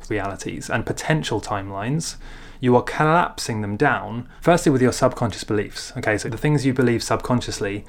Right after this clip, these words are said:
will decide which of these realities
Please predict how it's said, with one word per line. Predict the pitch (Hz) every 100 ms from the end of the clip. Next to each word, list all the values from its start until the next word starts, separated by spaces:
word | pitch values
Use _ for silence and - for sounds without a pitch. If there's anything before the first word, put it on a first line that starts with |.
| - - -
will | 117
decide | 113 - 143 120 107 110
which | 165 - - - - -
of | 117 107
these | 117 - - -
realities | 120 120 120 113 110 101 117 -